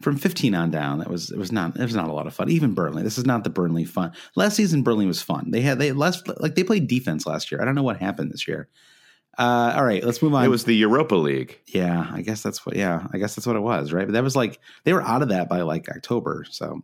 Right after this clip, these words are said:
Speaker 1: I don't know. Uh,
Speaker 2: Yeah, take, yeah.
Speaker 1: yeah,
Speaker 2: Go
Speaker 1: it's
Speaker 2: on.
Speaker 1: a weird one.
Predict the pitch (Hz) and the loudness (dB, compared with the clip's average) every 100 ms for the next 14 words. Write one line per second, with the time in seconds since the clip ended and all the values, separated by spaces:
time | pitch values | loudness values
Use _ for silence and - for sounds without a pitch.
0 | 90 82 69 69 _ _ - - - _ | -6 -6 -6 -12 _ _ -20 -20 -20 _
1 | - 127 120 117 302 - - - 90 - | 0 2 2 0 -2 -6 -8 -8 -12 -14
2 | _ - 98 82 82 80 73 80 82 | _ -4 -2 -2 -2 -4 -4 -4 -4